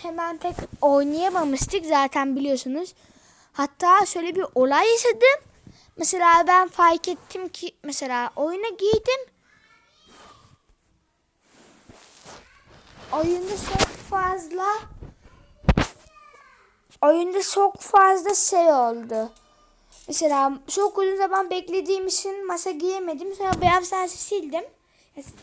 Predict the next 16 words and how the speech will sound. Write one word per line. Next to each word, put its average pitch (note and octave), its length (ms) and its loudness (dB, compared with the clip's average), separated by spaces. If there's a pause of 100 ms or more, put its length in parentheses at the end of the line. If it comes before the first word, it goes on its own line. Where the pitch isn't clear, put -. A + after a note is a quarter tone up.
(100)
ne G#4+ 160 -14
kadar C4+ 320 -14
rahattan C4 420 -12
siliyorsunuz? C#4 760 -10
Ha, C#4 320 -10
öyle. F4+ 180 -4 (1000)
Sonra F#4+ 200 0 (180)
masa G4+ 260 4
giydim D#4+ 480 2
sekiz C4 440 -2
bitle. C#4+ 320 0 (840)
Ben D4+ 200 -4
sekiz F4+ 500 -12
bitle G4 320 -12
masanın F#4+ 560 -2 (160)
ortasındayken F4 1600 2